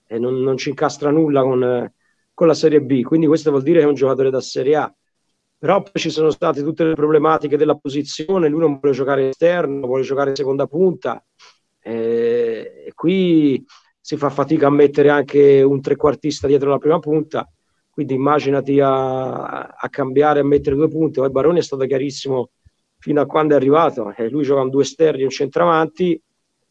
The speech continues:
e quindi gli spazi per lui sono, sono chiusi.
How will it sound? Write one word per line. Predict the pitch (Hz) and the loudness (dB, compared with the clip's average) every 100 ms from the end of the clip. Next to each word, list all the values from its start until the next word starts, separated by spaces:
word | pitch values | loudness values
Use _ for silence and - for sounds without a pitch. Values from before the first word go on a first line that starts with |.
| - | -16
e | 127 | -14
quindi | - 165 175 | -4 -2 0
gli | 151 | 0
spazi | 135 - 143 139 143 | -2 -2 -2 -4 -4
per | 135 131 | -2 -2
lui | 156 170 | 0 0
sono, | 156 143 131 127 123 117 - _ _ _ - - - _ _ | 0 0 2 2 0 -2 -6 _ _ _ -20 -20 -20 _ _
sono | - 143 131 | -6 -2 -2
chiusi. | 165 180 104 | 0 -2 -2